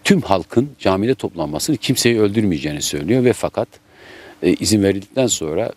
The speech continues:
toplu bir katliam yapıyorlar. Tüm kentte başta cami olmak üzere, e, çocukları, gençleri, kadınları, herkesi öldürüyorlar. Sonra da ateşe veriyorlar camiyi. Antik kaynaklardan ulaştı-, Orta Çağ kaynaklarından ulaştığımız bilgi bu.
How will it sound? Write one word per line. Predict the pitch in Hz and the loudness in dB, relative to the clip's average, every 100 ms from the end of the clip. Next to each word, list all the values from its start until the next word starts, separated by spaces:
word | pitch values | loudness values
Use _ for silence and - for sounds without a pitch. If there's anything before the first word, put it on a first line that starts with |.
| _ | _
toplu | - 190 - 85 | -2 -2 -2 -4
bir | 78 | -2
katliam | - 80 - 104 120 | -2 -2 0 0 0
yapıyorlar. | 113 120 117 113 | -2 0 0 0
Tüm | - 117 | -4 -4
kentte | - 107 - 85 | 0 0 0 -2
başta | 80 - | -4 -6
cami | 78 78 87 | -4 -2 0
olmak | 117 113 117 110 | 0 2 0 0
üzere, | 107 110 117 - - - - - - | 0 0 -2 -10 -20 -20 -20 -16 -2
e, | 90 85 | 0 0
çocukları, | - 101 101 104 98 | -2 -2 -2 0 0
gençleri, | 95 98 101 - 92 | 0 -4 -4 -4 -4
kadınları, | 90 95 92 92 85 | -4 -4 -2 -4 -2
herkesi | 151 156 107 98 | -2 0 0 -2
öldürüyorlar. | 85 73 76 73 98 151 - - - | -4 -6 -8 -2 -2 -4 -10 -20 -10
Sonra | - 165 131 | 0 2 2
da | 147 | 2
ateşe | - 127 - 113 | 0 0 0 0
veriyorlar | 82 76 69 | -2 -6 -10
camiyi. | - 71 71 - _ | -12 -14 -16 -20 _
Antik | - 110 - | -2 -2 -2
kaynaklardan | 127 101 - 87 85 | -2 -4 -2 -4 0
ulaştı-, | 90 87 - 87 82 90 | -2 -2 -4 -4 -4 -2
Orta | 98 - | -2 0
Çağ | 117 101 | -2 -2
kaynaklarından | 90 82 85 82 | -2 -4 -4 -2
ulaştığımız | 90 85 - 92 82 | 0 -2 -2 -6 -6
bilgi | 78 113 180 | -4 -2 0
bu. | 98 | 0